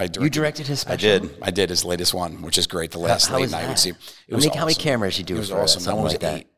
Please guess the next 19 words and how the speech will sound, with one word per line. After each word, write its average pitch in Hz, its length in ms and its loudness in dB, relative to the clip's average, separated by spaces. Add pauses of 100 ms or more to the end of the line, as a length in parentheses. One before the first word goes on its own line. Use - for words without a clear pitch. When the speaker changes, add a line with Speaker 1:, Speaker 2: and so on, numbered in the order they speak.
(140)
Speaker 1:
That 107 80 -4
was 101 120 0
eight. 82 280 -6
Speaker 2:
Eight 123 160 2
Speaker 1:
Yeah, 90 80 -8
which 98 180 2
is 101 100 0
Speaker 2:
cameras? 107 280 0
Speaker 1:
good. - 60 -12 (140)
It 160 80 2
was 160 140 2
so 214 100 4
funny 180 280 0
because 113 220 2
when 120 120 4
we 123 80 2
did 113 160 0
the 107 80 0
back, 101 400 2